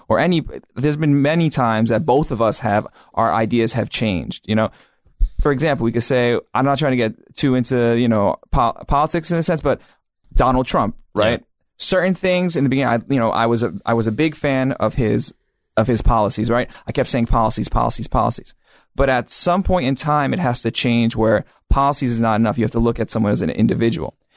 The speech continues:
Speaker 1: When
Speaker 2: His,
Speaker 1: we were in the military,
Speaker 2: his
Speaker 1: we,
Speaker 2: character.
Speaker 1: yeah. c-, for example, w-,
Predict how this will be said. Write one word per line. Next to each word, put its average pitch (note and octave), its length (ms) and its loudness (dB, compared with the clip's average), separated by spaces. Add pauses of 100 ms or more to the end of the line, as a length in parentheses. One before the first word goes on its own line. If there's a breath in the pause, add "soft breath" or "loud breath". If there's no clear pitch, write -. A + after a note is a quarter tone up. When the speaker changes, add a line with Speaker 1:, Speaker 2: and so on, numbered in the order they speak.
(600 soft breath)
Speaker 1:
When C3 160 4
Speaker 2:
His, C#3 40 2
Speaker 1:
we E3+ 140 4
were G#3 120 2
in G3+ 100 2
the F3 60 0
military, F3 420 0
Speaker 2:
his C3+ 80 0
Speaker 1:
we, D3+ 40 0
Speaker 2:
character. A#2 400 2
Speaker 1:
yeah. C3 260 0
c-, - 120 -16 (260)
for E3+ 120 0
example, D3 300 0
w-, - 220 -2